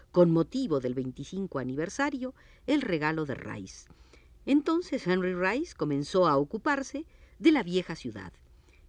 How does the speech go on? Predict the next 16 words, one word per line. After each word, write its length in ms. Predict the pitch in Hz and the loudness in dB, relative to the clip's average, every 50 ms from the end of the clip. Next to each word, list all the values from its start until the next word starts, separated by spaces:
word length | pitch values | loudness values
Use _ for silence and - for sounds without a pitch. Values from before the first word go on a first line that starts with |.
| - | -10
El 160 | - - 139 143 | -4 -2 0 2
encuentro 540 | 139 143 135 151 147 143 139 127 127 120 | 2 2 2 0 0 0 0 -2 -4 -4
con 160 | - - 117 120 | -4 -4 -6 -6
la 80 | 123 | -4
muralla, 580 | 135 170 185 226 240 262 262 240 - 240 233 247 254 - | -4 -2 -2 -2 -2 -4 -4 -6 -8 -10 -12 -14 -12 -8
el 160 | - 131 127 | -6 -6 -6
diálogo 520 | 123 135 143 139 135 131 127 123 117 107 | -4 -2 -2 -2 -2 -2 -4 -6 -6 -8
con 180 | - - 123 131 | -8 -8 -6 -6
los 140 | 135 156 - | -6 -8 -4
jóvenes, 560 | - 262 285 254 254 233 226 226 220 - - - - - - - | -2 -2 -2 -2 -2 -6 -8 -10 -14 -16 -20 -20 -20 -18 -6 0
hijos 480 | 220 240 262 269 - - 202 180 - | 4 4 4 4 2 0 -4 -2 0
e 20 | 170 | 0
hijas 400 | 175 202 233 240 - 185 175 156 | 0 0 -4 -6 -8 -8 -8 -6
de 80 | 151 | -8
su 140 | 147 - 143 | -8 -8 -8
generación 680 | 131 - 143 147 151 143 151 - - 196 220 233 220 | -6 -4 -4 -2 -2 -2 -2 0 4 4 6 6 4